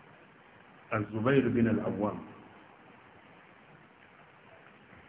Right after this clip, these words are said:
ɗaya daga cikin al-asharatul mubashsharuna bil janna, ko? Ɗaya daga cikin waɗanda aka yi musu bishara da aljannatin a gidan duniya.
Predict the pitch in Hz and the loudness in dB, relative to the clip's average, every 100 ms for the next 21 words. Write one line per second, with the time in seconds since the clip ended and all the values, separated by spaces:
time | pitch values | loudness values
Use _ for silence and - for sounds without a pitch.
0 | - - 117 123 101 98 - 117 117 113 | -20 -4 -2 0 -2 -4 -4 0 2 2
1 | 117 101 - 113 107 107 110 101 92 95 | 2 0 0 0 0 0 0 -2 0 0
2 | 101 107 95 98 95 87 85 - - - | 0 2 2 2 0 -2 -4 -4 -6 -8
3 | - - - 143 - - - - - 123 | -14 -12 2 2 2 -8 -18 -20 -8 -2
4 | 117 104 98 - 113 107 113 131 123 104 | 0 0 -2 -6 -8 -2 0 2 2 0
5 | 95 87 - - - - - - - - | 0 -2 -4 -14 -20 -20 -20 -20 -20 -20
6 | - - - - - - - - 113 113 | -20 -20 -20 -20 -20 -20 -10 -4 0 2
7 | 101 107 110 95 90 104 107 107 95 95 | 0 0 -4 -6 -6 0 0 0 -2 -4
8 | 92 87 156 147 110 107 104 - 92 87 | -6 -2 0 0 0 0 -2 -2 -4 -6
9 | 90 90 92 92 | -6 -8 -6 -6